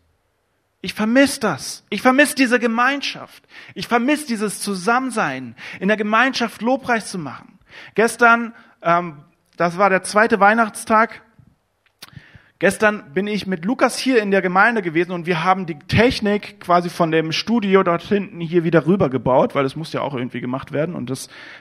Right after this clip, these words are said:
haben wir dann gestern gemacht und, ähm, und dann haben wir ein bisschen gequatscht und dann habe ich Lukas eine Frage gestellt. "Weißt du, worauf ich mich richtig freue?",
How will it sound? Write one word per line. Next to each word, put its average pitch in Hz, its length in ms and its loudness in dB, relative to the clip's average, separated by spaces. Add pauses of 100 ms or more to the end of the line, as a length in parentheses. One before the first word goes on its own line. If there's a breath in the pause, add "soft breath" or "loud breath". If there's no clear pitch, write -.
haben 151 160 0
wir 151 60 0
dann 135 160 0
gestern 208 400 2
gemacht 214 360 2
und, 160 220 -6
ähm, 147 360 -2 (260 loud breath)
und 135 60 -6
dann 196 100 8
haben 254 80 4
wir 262 80 2
ein 214 40 0
bisschen 214 240 0
gequatscht 202 440 0
und 190 80 -4
dann 190 80 0
habe 196 120 0
ich 190 80 -8
Lukas 196 340 -4
eine 180 160 -8
Frage 175 340 2
gestellt. 135 280 -6
"Weißt 180 200 -4
du, 220 60 -12
worauf 185 280 -6
ich 165 140 -18
mich 156 180 -16
richtig 190 300 -10
freue?", - 360 -2